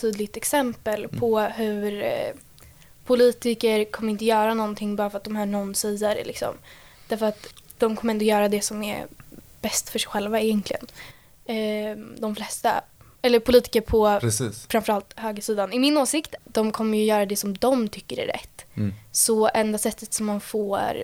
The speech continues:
Speaker 1: förändring, alltså som till exempel i, eh, i Sverige när det kom till att ta bort,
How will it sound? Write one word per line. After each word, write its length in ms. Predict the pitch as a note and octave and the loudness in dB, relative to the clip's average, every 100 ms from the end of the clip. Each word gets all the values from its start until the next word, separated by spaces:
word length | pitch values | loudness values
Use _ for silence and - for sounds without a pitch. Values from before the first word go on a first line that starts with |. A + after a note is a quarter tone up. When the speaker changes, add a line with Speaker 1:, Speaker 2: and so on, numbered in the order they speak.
| - | -2
Speaker 1:
förändring, 580 | A#3+ B3 A#3 G#3+ G#3 G3+ | 2 4 4 0 -2 0
alltså 180 | A3+ A#3+ | 0 2
som 180 | A#3+ | 0
till 120 | A#3 A3+ | 0 -4
exempel 500 | - A3 G#3 G#3+ G#3 | 0 0 0 -4 -2
i, 320 | - A3+ G#3 G#3 | 0 2 2 2
eh, 880 | G#3+ A3+ - - - - - - A#3 | 0 -2 -6 -12 -20 -20 -20 0 2
i 120 | G#3+ | 4
Sverige 460 | - B3 A#3 G#3 | 6 4 6 2
när 140 | G3+ G#3 | 2 -2
det 60 | |
kom 260 | G#3 G#3 G3+ | -2 -4 -6
till 200 | - G#3 | -6 -6
att 240 | G3 - - | -6 -10 -8
ta 120 | A3+ | -4
bort, 240 | G#3 G#3 | -2 -4